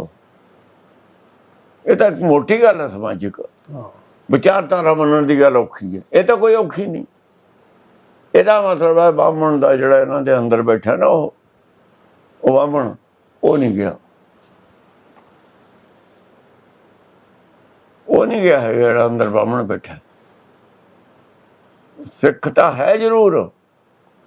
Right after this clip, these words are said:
Speaker 1: ਪਰ ਕੱਟੜ ਬਾਹਮਣ ਸਿੱਖ ਹੈ। ਉਹ ਅੰਦਰਲੀ ਵਿਚਾਰਧਾਰਾ ਨਹੀਂ ਛੱਡੀ ਹੈ।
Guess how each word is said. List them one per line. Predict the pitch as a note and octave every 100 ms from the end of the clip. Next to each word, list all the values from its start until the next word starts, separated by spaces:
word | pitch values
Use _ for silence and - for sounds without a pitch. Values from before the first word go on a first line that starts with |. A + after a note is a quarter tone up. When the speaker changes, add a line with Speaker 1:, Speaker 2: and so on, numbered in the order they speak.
| _ _ _ _ _ _ _ _ _ _ _ _ -
Speaker 1:
ਪਰ | F3
ਕੱਟੜ | - F#3 F3 G3+ G#3+
ਬਾਹਮਣ | A3 A#3 A3+ F#3
ਸਿੱਖ | D#3+ D#3
ਹੈ। | F#2 - - _ _ _ _ _ _ _ _ _ _ _ -
ਉਹ | D3+
ਅੰਦਰਲੀ | G3 G#3+ A#3+ A#3
ਵਿਚਾਰਧਾਰਾ | G3+ F#3+ D#3+ B2+ C3+ G#2+
ਨਹੀਂ | E2+ B2 A#2
ਛੱਡੀ | G2 G2+ E2+
ਹੈ। | -